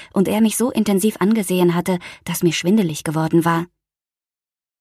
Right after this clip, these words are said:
Vielleicht trug auch der Schnaps zu meinem benebelten Zustand bei, den wir in den letzten Stunden getrunken hatten. Ich war nicht wirklich betrunken, aber offensichtlich beschwipst genug,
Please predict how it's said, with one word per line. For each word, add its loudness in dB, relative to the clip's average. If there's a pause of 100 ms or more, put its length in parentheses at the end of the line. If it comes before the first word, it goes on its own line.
(320)
Vielleicht 2
trug 0
auch 0
der 0
Schnaps -2
zu -8
meinem 2
benebelten 0
Zustand -2
bei, 0 (320)
den 6
wir 4
in 8
den 6
letzten 0
Stunden -2
getrunken -2
hatten. -2 (760)
Ich -8
war 2
nicht 0
wirklich 0
betrunken, 2 (680)
aber 2
offensichtlich 0
beschwipst -4
genug, 2